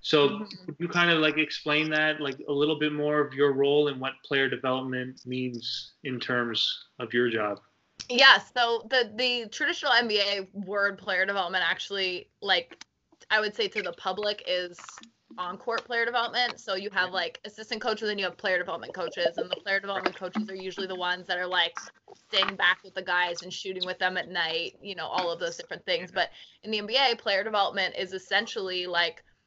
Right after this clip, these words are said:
Speaker 2: it's actually a department. Um, the N B A has an entire department to support player development, um,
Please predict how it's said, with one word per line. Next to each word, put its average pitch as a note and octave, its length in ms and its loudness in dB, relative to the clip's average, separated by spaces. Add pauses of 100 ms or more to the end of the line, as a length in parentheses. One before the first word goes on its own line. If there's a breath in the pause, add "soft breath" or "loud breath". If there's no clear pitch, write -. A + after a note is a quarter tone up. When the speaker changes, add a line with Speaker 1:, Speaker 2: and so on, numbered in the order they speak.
(320)
Speaker 2:
it's G#3+ 180 -2
actually C#4+ 240 2
a A#3 60 2
department. G#3 760 -2 (400)
Um, F#3 240 -2
the E3 100 -4
N G#3 160 2
B G3+ 140 -4
A G3+ 80 -2
has G3+ 180 0
an F#3+ 80 -4
entire F#3 380 2
department F3+ 420 -4
to F3+ 140 -10
support F#3 500 -6
player F#3 240 0
development, F3+ 640 -4 (260)
um, E3+ 600 0